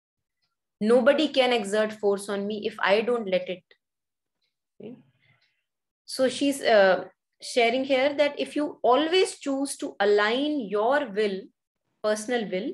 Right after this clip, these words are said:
with what is deepest or highest in you, you will progress swiftly. It will be a smoother progress. So that's where I wanted, uh, that we will reflect upon it, that,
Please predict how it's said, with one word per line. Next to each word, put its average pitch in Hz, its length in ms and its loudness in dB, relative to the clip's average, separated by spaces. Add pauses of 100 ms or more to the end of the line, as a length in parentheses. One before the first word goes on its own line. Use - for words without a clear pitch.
(380)
with 190 240 0
what 226 200 2
is 226 140 0
deepest 262 480 -2
or 247 100 2
highest 247 600 -2
in 208 160 -4
you, 170 200 -12 (520)
you 220 160 -6
will 233 140 2
progress 214 540 -4
swiftly. - 680 -6
It 185 120 -14
will 190 100 -10
be 196 140 -4
a 202 60 -4
smoother 214 720 -2
progress. - 640 -16 (1200)
So 285 380 2
that's 254 260 2
where 302 160 4
I 294 80 4
wanted, 240 500 -2
uh, 190 200 2
that 208 180 0
we 208 120 -10
will 214 200 -8
reflect 220 460 -2
upon 208 320 -2
it, 247 160 -10 (640)
that, 208 480 2